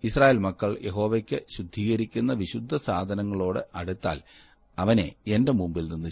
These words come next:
ഛേദിച്ചു കളയണം, ഞാൻ യഹോവയാകുന്നു." അതെ, അവഗണനയോടോ അലക്ഷ്യ മനോഭാവത്തോടെയോ പുരോഹിതൻ തന്റെ ശുശ്രൂഷയ്ക്ക് പോകരുത്. അങ്ങനെ ചെയ്യുന്ന പക്ഷം അവനെ പൗരോഹിത്യത്തിൽ നിന്ന് നീക്കിക്കളയണമെന്ന് ദൈവം ആവശ്യപ്പെടുന്നു. ഇവിടെ വിശ്വാസിക്ക്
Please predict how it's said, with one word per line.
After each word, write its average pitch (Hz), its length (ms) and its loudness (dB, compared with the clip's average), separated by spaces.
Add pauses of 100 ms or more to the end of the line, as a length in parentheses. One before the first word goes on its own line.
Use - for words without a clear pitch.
ഛേദിച്ചു 123 340 2
കളയണം, 76 420 -8
ഞാൻ 95 220 -2
യഹോവയാകുന്നു." 76 680 -6 (1600)
അതെ, 92 260 0 (320)
അവഗണനയോടോ 151 1040 4 (120)
അലക്ഷ്യ 131 440 0
മനോഭാവത്തോടെയോ 101 1200 -2
പുരോഹിതൻ 101 640 0
തന്റെ 95 140 -2
ശുശ്രൂഷയ്ക്ക് 98 680 -6
പോകരുത്. 82 440 -4 (460)
അങ്ങനെ 131 220 2
ചെയ്യുന്ന 98 300 -2
പക്ഷം 82 320 -4
അവനെ 87 440 -2 (320)
പൗരോഹിത്യത്തിൽ 104 760 2
നിന്ന് 82 340 -4 (160)
നീക്കിക്കളയണമെന്ന് 92 880 0
ദൈവം 85 260 -2
ആവശ്യപ്പെടുന്നു. - 560 -10 (120)
ഇവിടെ 151 300 6
വിശ്വാസിക്ക് 147 680 2